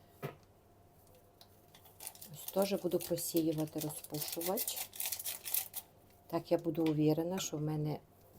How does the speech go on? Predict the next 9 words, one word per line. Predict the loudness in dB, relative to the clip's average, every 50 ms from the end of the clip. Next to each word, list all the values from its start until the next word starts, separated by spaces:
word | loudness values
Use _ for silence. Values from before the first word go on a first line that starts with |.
| -20 -20 -20 -20 -20 -20 -20 -20 -6 -2
бисквіт | 2 2 2 2 2 -2 -2 -4 -2 0
підніметься. | 0 4 4 4 4 4 2 0 -2 -2 -4 -2 0 2 0 0 -2 -8 -20 -20 -20 -20 -20 -20 -20 -20 -20 -20 -20 -20 -20 -20 -20 -20 -20 -20 -20 -20 -20 -20 -20 -20 -20 -20 -20 -20 -16 -16 -16 -14 -10 -10 -10 -10 -10 -10 -8 -8 -8 -8 -12 -20 -20 -20 -20 -20 -20 -20 -20 -20 -20 -20 -20 -20 -20 -20 -20 -20 -20 -20 -20 -20 -20 -20 -20 -20 -20 -20 2 6
Зараз | 8 8 8 8 6
поступово | 4 4 2 2 4 2 2 0 6 8 12 12 12 12 12 10 10 8 4 -2 -8 -10 -8 2
я | 8 8 8 10
буду | 8 6 4 4 6
добавляти | 6 6 8 8 8 8 10 10 10 10 8 8 6 6 6 6 6 2 -2 -4 4 6
білок. | 8 8 8 6 4 0 -2 -4 -8 -16 -20 -20 -20 -20 -20 -20 -20 -20 -20 -20 -20 -20 -20 -20 -20 -20 -20 -8 -4
Ну, | -4